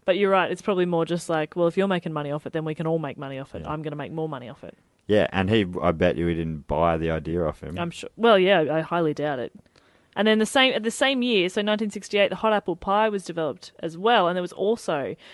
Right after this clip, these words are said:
Speaker 1: um, created by a,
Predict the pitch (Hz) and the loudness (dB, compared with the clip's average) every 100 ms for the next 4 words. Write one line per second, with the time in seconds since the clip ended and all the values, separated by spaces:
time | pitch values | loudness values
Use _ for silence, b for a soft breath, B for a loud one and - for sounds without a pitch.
0 | B - 165 160 160 156 151 - - - | B -4 -2 0 -2 -6 -12 -16 -16 -4
1 | 175 160 160 156 170 160 156 156 - 170 | -2 0 -2 -2 -2 0 0 -2 -4 -4
2 | 156 | -4